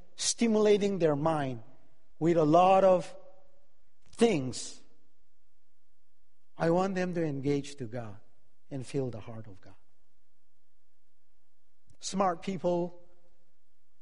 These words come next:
will tell you that they don't let their kids use gadget. I think there is a reason for that. But at church, we try everything the opposite way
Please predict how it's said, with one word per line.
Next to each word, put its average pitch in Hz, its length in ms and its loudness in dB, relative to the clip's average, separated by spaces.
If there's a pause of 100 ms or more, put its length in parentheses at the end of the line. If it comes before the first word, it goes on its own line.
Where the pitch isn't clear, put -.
(280)
will 143 160 0
tell 180 260 6
you 165 140 4
that 156 260 6
they 160 140 4
don't 170 300 4
let 175 280 4
their 165 160 4
kids 175 360 -2
use 156 340 0
gadget. 160 440 -2 (4000)
I 143 120 -2
think 190 220 -2
there 185 140 2
is 180 100 -2
a 190 100 -2
reason 190 380 -4 (140)
for - 60 -10
that. - 180 -10 (1500)
But 147 160 2
at 143 200 2
church, 190 480 2 (1160)
we 143 140 2
try 180 320 6
everything 196 540 8
the 156 80 8
opposite 175 480 6
way 135 320 2